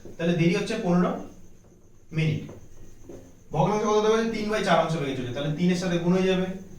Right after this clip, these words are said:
আর যেটা ডিফারেন্স থাকবে সেটাতে ভাগ হয়ে যাবে। তাহলে এক, তাহলে তিন পূরণ কত হলো? পঁয়তাল্লিশ মিনিট। অপশন কোনটা হবে? অপশন হবে হচ্ছে ডি। বোঝা গেল?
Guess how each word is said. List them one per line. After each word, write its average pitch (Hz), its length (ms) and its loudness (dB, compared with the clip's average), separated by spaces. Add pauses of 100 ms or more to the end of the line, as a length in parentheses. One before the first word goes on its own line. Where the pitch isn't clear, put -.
(280)
আর 160 140 -2
যেটা 170 200 4
ডিফারেন্স 175 400 2
থাকবে 180 160 2
সেটাতে 147 260 -2
ভাগ 135 180 -2
হয়ে 160 200 0
যাবে। 147 120 -2
তাহলে 120 160 -6
এক, 139 380 -4 (400)
তাহলে 127 180 -8
তিন 170 220 0
পূরণ 175 240 2
কত 175 140 2
হলো? 190 340 -2 (480)
পঁয়তাল্লিশ 143 640 -2 (920)
মিনিট। 110 220 -6 (280)
অপশন 190 340 -4
কোনটা 202 220 2
হবে? 208 200 2 (360)
অপশন 160 260 0
হবে 180 140 4
হচ্ছে 240 200 -2 (160)
ডি। 143 320 -4 (1000)
বোঝা 185 160 2
গেল? 214 200 4